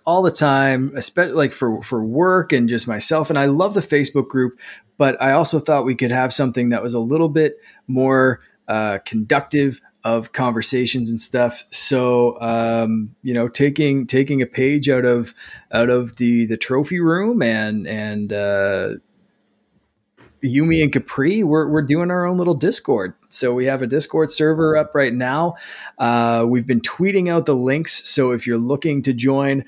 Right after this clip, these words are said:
uh, follow any of us on Twitter, uh, Secret Friends U on Twitter. The, the links are there. Uh, they're also on the website.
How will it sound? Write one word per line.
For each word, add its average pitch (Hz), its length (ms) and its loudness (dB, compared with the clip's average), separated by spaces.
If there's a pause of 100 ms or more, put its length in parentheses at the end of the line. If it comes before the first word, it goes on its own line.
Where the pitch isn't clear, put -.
(280)
uh, 113 480 0
follow 131 460 0
any 135 220 0
of 131 120 2
us 123 160 0
on 117 180 -2
Twitter, 123 580 0 (260)
uh, 104 300 -6
Secret 127 360 0
Friends 113 360 0
U 127 400 2
on 120 140 -2
Twitter. 120 440 0
The, 110 200 -4
the 107 120 -6
links 147 380 0
are 151 100 2
there. 135 360 2 (240)
Uh, 113 100 0
they're 127 140 2
also 180 240 2
on 196 80 2
the 165 80 4
website. 139 480 -2